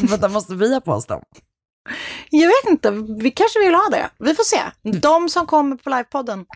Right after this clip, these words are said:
Speaker 1: För de får se. <laughs> De får verkligen, gud vad, bara ytterligare en anledning.
Speaker 2: Exakt.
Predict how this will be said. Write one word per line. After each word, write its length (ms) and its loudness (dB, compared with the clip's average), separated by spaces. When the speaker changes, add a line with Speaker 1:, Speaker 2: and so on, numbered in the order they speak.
Speaker 1:
För 80 -4
de 180 0
får 80 -8
se. 220 2
<laughs> 460 0
De 200 2
får 100 0
verkligen, 640 -2
gud 140 -4
vad, 120 -6
bara 180 0
ytterligare 520 -2
en 60 0
anledning. 420 -4
Speaker 2:
Exakt. 400 -6